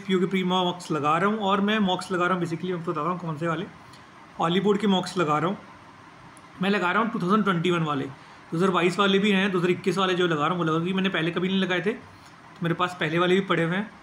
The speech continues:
और ये लगाने का एक और important रीज़न है कि, आ, जो क्या कहते हैं, ये वाले मॉक से बहुत सारे लोगों ने दिए हुए, जैसा कि आप देख सकते हो, ये वाला mock लगभग, लगभग ट्वेंटी सेवन थाउजेंड लोगों ने लिया, जो कि टू थाउजेंड ट्वेंटी टू वाले में कम लोगों ने दिया होगा। तो इसमें आपको अच्छी खासी आपकी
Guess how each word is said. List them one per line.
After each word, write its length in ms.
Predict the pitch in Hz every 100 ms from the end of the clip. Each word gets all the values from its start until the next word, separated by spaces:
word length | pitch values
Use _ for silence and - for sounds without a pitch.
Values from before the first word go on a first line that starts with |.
| - -
और 120 | 196
ये 180 | 196 190
लगाने 300 | 208 208 214
का 60 | 214
एक 160 | 208 196
और 240 | 202 196
important 420 | 170 180 170 185
रीज़न 200 | 180 190
है 60 | 196
कि, 300 | 202 214 214 - - - - - - 175
आ, 360 | 170 185 202
जो 220 | 165 180
क्या 120 | 214 196
कहते 280 | 196 -
हैं, 180 | 208 214 - - - - - -
ये 180 | 147 190
वाले 200 | 220 220
मॉक 220 | 202 190
से 100 | -
बहुत 260 | 180 180 185
सारे 140 | 202
लोगों 200 | 196 190
ने 60 | 175
दिए 120 | 151
हुए, 100 | 151
जैसा 120 | 156
कि 60 | 170
आप 100 | 170
देख 140 | 160
सकते 260 | 160 - 175
हो, 100 | 202 - - - - -
ये 100 | 160
वाला 180 | 185 196
mock 280 | 180 185 185
लगभग, 320 | 175 160 180
लगभग 320 | 175 160 175 180 - - - -
ट्वेंटी 280 | 180 160 208
सेवन 260 | 196 190 190
थाउजेंड 260 | 185 190 190
लोगों 180 | 180
ने 60 | 180
लिया, 180 | 160 175
जो 140 | 175
कि 260 | 175 202 208 - - - - - - -
टू 60 |
थाउजेंड 180 | 170 196
ट्वेंटी 240 | 190 175 196
टू 100 | 196
वाले 180 | 190
में 320 | 185 196 226 -
कम 160 | 190
लोगों 200 | 190 180
ने 60 | 180
दिया 200 | 156 147
होगा। 140 | 147
तो 120 | 156
इसमें 200 | 180 202
आपको 200 | 190 190
अच्छी 220 | 185 - 185
खासी 200 | 175 180
आपकी 180 | 165